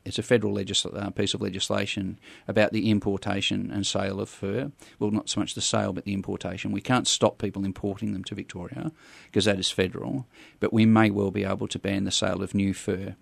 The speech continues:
in Victoria because, uh, i-, if it's as widespread as, as I believe, then the task force will show, then it is almost impossible to stop that importation.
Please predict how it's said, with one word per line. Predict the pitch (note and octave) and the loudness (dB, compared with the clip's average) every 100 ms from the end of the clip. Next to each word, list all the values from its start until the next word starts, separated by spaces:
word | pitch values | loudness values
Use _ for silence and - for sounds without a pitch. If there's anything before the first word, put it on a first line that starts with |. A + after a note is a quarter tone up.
| - | -6
in | G2 F#2 | -4 -2
Victoria | F#2 - F#2+ G2 F2+ | -4 -8 -8 -8 -8
because, | G2 - G#2+ - - - - - - | -10 0 2 2 -2 -20 -20 -8 -4
uh, | G2 - | -4 -4
i-, | A#2 - | -8 -2
if | A2 A2 G#2 | 0 0 0
it's | A2 A2+ | 2 2
as | G#2+ | 4
widespread | A#2 B2 A2 - G#2+ | 10 10 8 4 4
as, | G2+ F#2+ - | 4 0 -2
as | G#2 - | -2 4
I | A2 A#2 | 8 8
believe, | G#2+ F#2+ F#2 C#3 C3+ - - - | 8 2 4 4 4 -2 -20 -6
then | G#2 F#2+ | -2 0
the | |
task | - G#2+ G2+ - | 2 4 4 2
force | G2+ F2+ - | 0 -2 -4
will | F2+ | -6
show, | - G#2+ F2+ - E2 - - - | 0 0 0 -2 -2 -4 -20 -18
then | - G#2 G2+ G#2 G#2 G2 - - | -12 0 4 4 4 0 -2 -2
it | G#2 | -2
is | A#2 G#2 - | 0 -2 0
almost | B2 A#2 A2 G2+ | 4 6 6 4
impossible | G#2 F#2+ F#2+ - G2+ F#2+ | -2 -4 -4 -4 -4 -4
to | |
stop | F#2+ - - | -4 -4 -4
that | G2+ - | -4 -4
importation. | G2+ F#2+ F#2 - F#2+ G2+ - D3+ | -4 -4 -6 -8 -8 -6 -6 -6